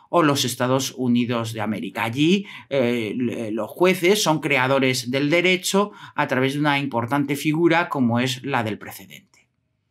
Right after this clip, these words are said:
En tal diferencia fundamental, eh, reside, eh, la razón de que mientras en los primeros, en los países de derecho codificado, la elección de los órganos de gobierno de la justicia y su ordenación administrativa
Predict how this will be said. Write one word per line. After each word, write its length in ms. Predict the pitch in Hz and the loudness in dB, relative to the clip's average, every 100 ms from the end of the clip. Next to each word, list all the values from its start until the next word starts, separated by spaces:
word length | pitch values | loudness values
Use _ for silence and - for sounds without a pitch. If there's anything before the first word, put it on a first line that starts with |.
| _ - - - | _ -20 -20 -2
En 180 | 135 135 | 0 4
tal 160 | 185 | 4
diferencia 580 | 208 214 208 208 190 170 | 4 6 4 4 2 0
fundamental, 1000 | - 139 127 113 113 120 185 165 160 160 - - _ - | 2 2 4 4 2 4 6 6 4 -2 -18 -20 _ -18
eh, 160 | - - | -14 -12
reside, 880 | - 123 117 156 156 160 156 127 120 | -4 -2 2 4 4 4 2 2 0
eh, 40 | |
la 200 | 117 123 | 2 0
razón 320 | 117 120 160 | 0 -4 0
de 120 | 160 143 | 0 2
que 120 | 131 | 4
mientras 420 | 127 120 120 - | 4 2 -4 -8
en 80 | 117 | -8
los 140 | - | -10
primeros, 580 | - 117 147 190 160 180 | -6 0 4 4 4 0
en 80 | 123 | -2
los 100 | 113 | -6
países 300 | 107 127 127 | -6 -4 -2
de 100 | 117 | -2
derecho 380 | 107 120 120 117 | -2 -4 -6 -6
codificado, 720 | 113 110 110 110 170 147 117 | -4 -4 -6 0 0 2 0
la 140 | 139 | 0
elección 400 | 135 123 - 156 | 0 0 0 0
de 80 | 160 | 2
los 200 | 143 131 | 2 2
órganos 380 | 170 143 131 127 | 2 2 2 2
de 60 | |
gobierno 480 | 127 120 127 160 147 | 2 2 2 2 2
de 80 | 123 | 0
la 100 | 104 | -2
justicia 640 | - 104 - 190 127 107 - | -6 -8 0 0 2 -2 -2
y 120 | 147 | -4
su 160 | 143 | 0
ordenación 480 | 135 123 117 113 151 | 0 0 -4 -4 0
administrativa 880 | 147 135 123 117 113 113 190 165 110 | 2 4 2 0 -4 0 2 2 0